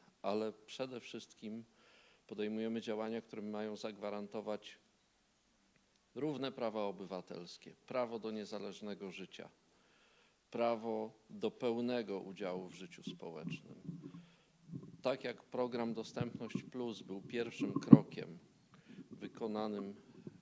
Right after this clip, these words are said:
przez nasz rząd po to, żeby uruchomić wielopłaszczyznowe, kompleksowe działania w celu zapewnienia osobom z niepełnosprawnościami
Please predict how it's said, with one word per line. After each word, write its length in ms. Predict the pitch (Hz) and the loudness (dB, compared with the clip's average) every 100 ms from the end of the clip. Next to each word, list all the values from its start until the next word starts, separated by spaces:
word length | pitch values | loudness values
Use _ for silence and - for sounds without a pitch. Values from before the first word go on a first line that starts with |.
| - | -16
przez 640 | - 110 101 98 - - - - - | -6 -4 -2 -2 -4 -4 -6 -8 -6
nasz 220 | 104 104 | -4 -4
rząd 480 | - 113 110 92 90 - - - - - - - | -4 0 0 0 -4 -8 -12 -18 -20 -18 -12 -2
po 140 | 113 | -2
to, 180 | 113 110 | -2 -4
żeby 520 | 117 104 - 104 101 - - - - - - - | -4 -6 -4 -4 -4 -4 -10 -12 -14 -12 -6 -4
uruchomić 880 | 113 113 147 117 113 101 92 - - - - 110 113 117 - - - _ - - - - | -2 -4 0 2 2 2 -6 -10 -16 -16 -10 -2 0 0 -4 -14 -20 _ -20 -20 -20 -6
wielopłaszczyznowe, 800 | 113 - - 113 120 113 107 90 | -4 -4 -8 -8 -2 0 0 -2
kompleksowe 800 | - 104 110 110 - 123 107 90 | -4 -6 -4 -6 0 2 2 0
działania 600 | 98 78 64 - - - - - - - - - - | -4 -8 -8 -12 -16 -20 -20 -20 -20 -20 -20 -20 -20
w 80 | - | -10
celu 340 | - 107 104 | 0 2 2
zapewnienia 800 | 98 110 - 110 104 110 110 101 | 0 0 0 -2 0 0 0 0
osobom 480 | 92 90 110 104 101 | -2 -4 -4 -2 -4
z 60 | - | -4
niepełnosprawnościami 1400 | 101 104 101 101 - - 98 104 101 - 110 107 95 | -6 -4 -4 -6 -8 -6 -4 -4 -6 -4 -2 -2 -2